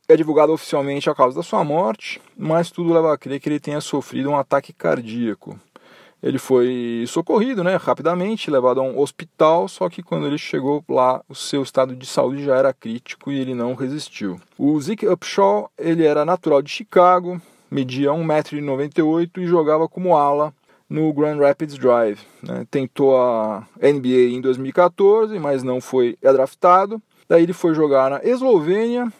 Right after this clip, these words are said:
e em Luxemburgo, antes de ser contratado pelo Drive em dois mil e dezesseis. Ele tava com média de oito vírgula cinco pontos em quarenta e um jogos nessa temporada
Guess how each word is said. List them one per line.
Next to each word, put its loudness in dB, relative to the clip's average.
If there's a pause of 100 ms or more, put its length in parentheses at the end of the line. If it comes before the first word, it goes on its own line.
e -2
em -2
Luxemburgo, -4 (160)
antes -2
de -4
ser 0
contratado 0
pelo 0
Drive 2
em -6
dois -2
mil -8
e -12
dezesseis. -4 (720)
Ele -2
tava 2
com -8
média 0
de -8
oito 2
vírgula 2
cinco -8
pontos -2
em -2
quarenta 0
e -4
um -6
jogos 0
nessa 0
temporada 2